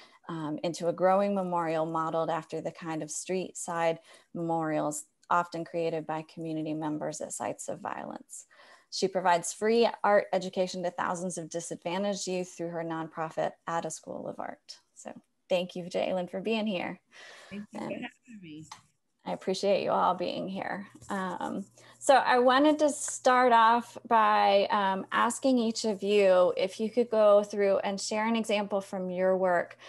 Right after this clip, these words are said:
Speaker 1: about the ways that art and culture can impact positive social change.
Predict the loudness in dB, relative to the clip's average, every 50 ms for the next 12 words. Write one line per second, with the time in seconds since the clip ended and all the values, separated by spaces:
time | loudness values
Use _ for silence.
0 | -20 -18 -20 -20 -10 -2 0 2 2 4 4 4 4 6 6 4 4 2 0 0
1 | 2 2 2 2 2 2 0 0 -2 0 2 4 6 6 6 6 4 2 -2 -2
2 | _ 2 4 4 2 0 -4 -8 -10 -4 -2 -2 -2 -2 -2 -2 -2 -2 -4 -6
3 | -10 -10 -6 -4 -2 -2 0 0 -2 -2 -4 -6 -6 -6 -6 -6 -6 -6 -4 -4
4 | -4 -4 -8 -14 -18 -12 -8 -4 -4 -4 -4 -4 -4 -4 -4 -4 -4 -6 -6 -4
5 | -4 -4 -4 -6 -8 -6 -6 -8 -8 -8 -10 -12 -14 -14 -14 -12 -12 -12 -12 -12
6 | -14 -18